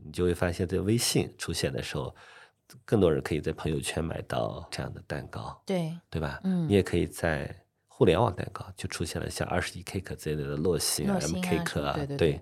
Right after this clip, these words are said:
Speaker 2: 嗯。
Speaker 1: 一系列互联网蛋糕，其实蛋糕的市场被极大的分流，呃，更多的做烘焙的人专心的开始做面包了，因为面包是高频刚需，
Speaker 2: 嗯。
Speaker 1: 啊，需要每天吃。
Speaker 2: 嗯。
Speaker 1: 这时候我觉得面包真正进入到了二点零阶段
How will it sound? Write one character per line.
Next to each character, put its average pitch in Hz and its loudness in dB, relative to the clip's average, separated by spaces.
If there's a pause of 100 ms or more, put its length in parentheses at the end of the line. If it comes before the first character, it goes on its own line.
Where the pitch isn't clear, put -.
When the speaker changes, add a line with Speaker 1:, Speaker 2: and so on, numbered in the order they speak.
Speaker 2:
嗯。 147 -4
Speaker 1:
一 90 -4
系 - 2
列 104 8
互 101 0
联 92 6
网 90 2
蛋 85 -4
糕， - -6
其 - -10
实 110 0
蛋 120 2
糕 120 4
的 107 2
市 - -6
场 82 2
被 82 -6
极 - -12
大 92 4
的 - -2
分 - -2
流， 62 -4 (520)
呃， 69 2
更 98 4
多 87 6
的 78 2
做 - -2
烘 85 -2
焙 90 2
的 64 0
人 57 -4 (280)
专 104 4
心 101 0
的 - -2
开 - -6
始 - -4
做 76 -2
面 78 -2
包 73 -6
了， 78 -10 (200)
因 98 2
为 85 2
面 95 2
包 85 -2
是 87 -2
高 92 2
频 - -6
刚 71 -4
需， - -4 (120)
Speaker 2:
嗯。 - -20 (240)
Speaker 1:
啊， - -8
需 - 0
要 76 4
每 71 -2
天 82 -4
吃。 - -2 (180)
Speaker 2:
嗯。 - -20 (200)
Speaker 1:
这 110 6
时 - 0
候 73 8
我 65 4
觉 67 -6
得 69 -4
面 80 0
包 76 -2
真 85 -6
正 85 -4
进 - -8
入 78 -4
到 78 -8
了 - -6
二 82 -2
点 62 -2
零 53 -10
阶 - -10
段 76 -8